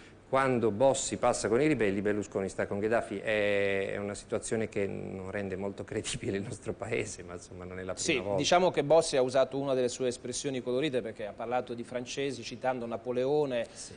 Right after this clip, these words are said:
Speaker 2: ha citato gli altri, dice: "Noi invece abbiamo sempre il solito nostro ruolo, che è quello alla fine di prendercelo in quel posto",
Speaker 1: Mm.
Speaker 2: che è una fotografia piuttosto rude, ma piuttosto in sintonia, direi, con, eh, il personaggio.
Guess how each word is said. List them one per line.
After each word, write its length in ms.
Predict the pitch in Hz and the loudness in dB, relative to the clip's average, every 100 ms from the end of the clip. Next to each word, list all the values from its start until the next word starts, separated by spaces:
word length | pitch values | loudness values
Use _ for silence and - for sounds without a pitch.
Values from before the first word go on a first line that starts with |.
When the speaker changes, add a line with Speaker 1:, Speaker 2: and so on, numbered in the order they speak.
| - | -12
Speaker 2:
ha 60 | |
citato 360 | 117 143 143 185 | -6 0 2 4
gli 80 | 175 | 4
altri, 240 | 147 147 | 4 0
dice: 240 | 143 135 | -6 -2
"Noi 160 | 156 190 | 2 2
invece 240 | 165 151 | 2 4
abbiamo 280 | 139 151 151 | 4 4 2
sempre 760 | 139 - 175 127 135 120 - - - - | 0 2 2 2 -2 -4 -4 -20 -20 -8
il 200 | 139 139 | -6 -2
solito 440 | - 185 151 131 | 6 6 6 2
nostro 340 | 135 170 - 214 | 2 2 4 4
ruolo, 300 | 160 127 123 | 6 6 4
che 100 | 156 | 0
è 60 | |
quello 220 | 123 175 135 | 0 2 4
alla 120 | 131 | 2
fine 260 | - 123 | 0 -2
di 120 | 123 139 | -2 -2
prendercelo 500 | 127 123 120 127 120 | -2 0 -2 -2 -4
in 80 | 120 | -4
quel 120 | 120 | -6
posto", 500 | - 110 107 - 123 | -2 -2 -2 -4 -4
Speaker 1:
Mm. 80 | 90 | -4
Speaker 2:
che 340 | 117 135 120 123 | -2 -2 -2 -4
è 100 | 123 | -2
una 160 | 135 | 0
fotografia 540 | 131 127 135 143 - 160 | 0 2 4 4 4 0
piuttosto 680 | 131 - 143 - 131 131 | 0 0 0 2 2 4
rude, 480 | 135 185 151 139 135 | 6 6 8 6 6
ma 220 | 135 123 | 4 -2
piuttosto 520 | - - 117 - 131 127 | -2 -6 -4 0 0 0
in 60 | |
sintonia, 440 | 113 127 131 131 131 | -4 -4 -4 -2 0
direi, 280 | 120 117 120 | 4 4 2
con, 280 | 117 117 117 | 0 0 0
eh, 420 | 110 110 107 98 | 0 0 -2 -4
il 260 | 123 120 123 | -4 -4 -2
personaggio. 540 | 127 - 151 117 - | -4 -2 0 0 -2